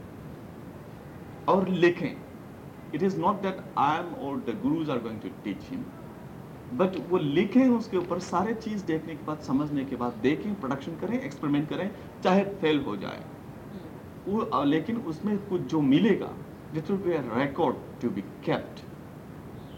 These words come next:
Speaker 1: for the development of the theatre।
Speaker 2: नहीं, तो तुम, तुम्हारा ये रिसर्च सेंटर का काम शुरू कर दिया है तुमने या करने की योजना है अभी?
Speaker 1: अभी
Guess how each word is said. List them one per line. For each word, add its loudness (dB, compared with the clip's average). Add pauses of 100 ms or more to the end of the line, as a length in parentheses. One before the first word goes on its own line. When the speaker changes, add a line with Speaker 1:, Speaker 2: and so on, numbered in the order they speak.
(220)
Speaker 1:
for 0
the 2
development 0
of -4
the -6
theatre। -4
Speaker 2:
नहीं, -6
तो -4
तुम, -4
तुम्हारा -2
ये 0
रिसर्च -2
सेंटर -4
का -4
काम -4
शुरू -4 (100)
कर -2
दिया -2
है -4
तुमने -6
या -2
करने -4
की -4
योजना -4
है -8
अभी? -6 (140)
Speaker 1:
अभी 0